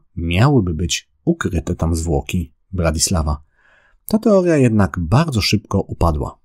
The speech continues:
Portugalska policja ogłosiła bowiem, że w śmierci pierwszego męża kobiety nie ma nic tajemniczego ani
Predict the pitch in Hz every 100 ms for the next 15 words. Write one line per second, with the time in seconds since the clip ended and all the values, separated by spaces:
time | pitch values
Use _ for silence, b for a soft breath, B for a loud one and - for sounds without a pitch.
0 | _ - 85 90 90 104 - 82 82 104
1 | 135 117 165 - 160 104 - 120 92 80
2 | 113 110 87 85 82 - _ _ - -
3 | 120 165 131 - - 82 127 107 92 123
4 | 107 95 113 151 120 b b b b b
5 | b 202 220 120 85 95 - - _ -
6 | 90 87 73 - 101 80 82 82 78